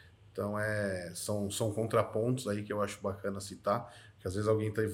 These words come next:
tá vendo e fala, "Nossa, mas tá falando só da tecnologia, vou ter que sair correndo." Fala, "Não, vamos com calma, ainda tem tempo, cuide das pessoas, a sua, sua equipe, os seus clientes,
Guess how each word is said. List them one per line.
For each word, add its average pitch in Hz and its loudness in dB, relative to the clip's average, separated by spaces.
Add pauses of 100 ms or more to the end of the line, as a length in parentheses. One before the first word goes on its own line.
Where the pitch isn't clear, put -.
tá 104 4
vendo 107 2
e 107 -2
fala, 110 -2
"Nossa, 123 -2
mas 110 -6
tá 113 -2
falando 117 -4
só 117 -2
da 117 -8
tecnologia, 110 -6
vou 107 -2
ter 110 -6
que 110 -10 (380)
sair 107 2
correndo." 107 2
Fala, 110 0
"Não, 101 2
vamos 101 -8
com 104 -6
calma, 104 0
ainda 101 0
tem 107 -4
tempo, 123 -2 (400)
cuide 123 2
das 113 4
pessoas, 107 -2
a 104 -2
sua, 101 -4
sua 107 0
equipe, 123 -4
os 101 -6
seus 107 -2
clientes, 110 -2